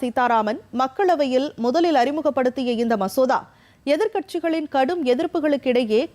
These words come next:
கடந்த செவ்வாய்க்கிழமை நிறைவேற்றப்பட்டது. இதைத் தொடர்ந்து மாநிலங்களவையில் இந்த மசோதா நேற்று தாக்கல் செய்யப்பட்டு விவாதத்திற்கு பிறகு குரல் வாக்கெடுப்பு மூலம் நிறைவேற்றப்பட்டது.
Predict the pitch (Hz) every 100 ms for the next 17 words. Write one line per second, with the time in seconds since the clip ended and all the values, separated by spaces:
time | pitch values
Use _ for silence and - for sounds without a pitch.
0 | - 285 277 277 269 254 339 330 269 220
1 | 233 392 294 226 214 202 190 220 196 -
2 | _ _ - - - - 262 262 269 339
3 | 277 370 349 247 277 311 294 277 262 254
4 | 311 381 277 269 240 240 302 262 294 240
5 | 294 349 277 247 269 262 233 214 208 -
6 | 254 - - _ - 277 349 415 392 330
7 | 262 262 254 240 240 247 269 330 370 247
8 | 240 254 277 269 240 220 220 359 285 226
9 | 214 208 202 214